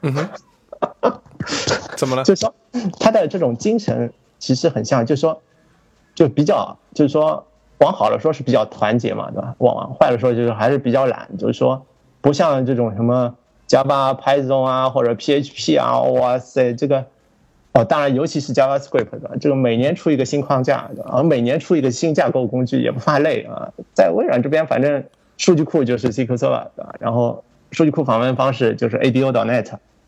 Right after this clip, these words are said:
Speaker 2: 然后 Web 框架就是A S P dot net，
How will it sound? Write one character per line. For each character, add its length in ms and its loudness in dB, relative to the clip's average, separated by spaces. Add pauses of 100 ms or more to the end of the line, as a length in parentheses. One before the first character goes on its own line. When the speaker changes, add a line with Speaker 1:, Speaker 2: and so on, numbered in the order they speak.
(160)
Speaker 2:
然 140 2
后 220 2
Web 300 0
框 220 -2
架 320 0
就 120 -10
是 80 -2
A 160 2
S 160 -8
P 100 2
dot 160 0
net， 140 -4